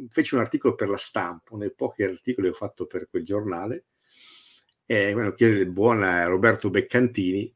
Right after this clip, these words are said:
Ma la cosa incredibile è che di fianco a me c'era il giornalista nigeriano con la telecamerina che ha ripreso tutto e ha venduto al Toronto Star.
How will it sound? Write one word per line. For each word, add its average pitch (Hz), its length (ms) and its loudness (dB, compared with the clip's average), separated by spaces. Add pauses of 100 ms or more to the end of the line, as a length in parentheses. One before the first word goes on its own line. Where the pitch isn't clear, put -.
Ma 131 120 2
la 139 140 0
cosa 185 240 4
incredibile 113 560 4
è 92 40 2
che - 100 4
di 117 100 4
fianco 147 380 6
a - 20 6
me 98 160 2
c'era 131 260 2
il 92 120 0
giornalista 123 540 4
nigeriano 104 920 0 (180)
con 190 380 2
la 110 540 -2
telecamerina 123 880 4
che - 100 -4
ha - 20 0
ripreso 127 480 2
tutto 135 400 -2
e 127 60 2
ha 92 100 2
venduto 113 500 2
al 127 120 2
Toronto 95 420 -4
Star. 90 420 -6